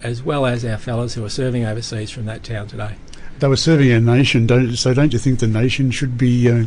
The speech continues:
Speaker 2: contributing some funds?
Speaker 1: Well, absolutely, and we'll be,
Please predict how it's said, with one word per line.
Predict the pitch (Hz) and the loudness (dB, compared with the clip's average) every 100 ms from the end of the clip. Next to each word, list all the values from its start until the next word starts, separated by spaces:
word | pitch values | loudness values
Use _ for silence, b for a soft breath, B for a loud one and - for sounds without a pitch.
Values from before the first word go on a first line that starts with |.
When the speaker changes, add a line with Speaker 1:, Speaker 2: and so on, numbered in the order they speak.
| - | 0
Speaker 2:
contributing | 120 - 131 123 123 | -2 0 0 2 0
some | - | -2
funds? | 113 131 185 254 - B B B B B | -4 -4 -4 -6 -12 B B B B B
Speaker 1:
Well, | 151 156 147 139 B | 2 2 2 -6 B
absolutely, | - 170 147 139 131 113 110 | -2 -2 2 2 2 0 0
and | 127 131 | 0 2
we'll | 127 | 0
be, | 113 135 131 127 | 2 2 4 0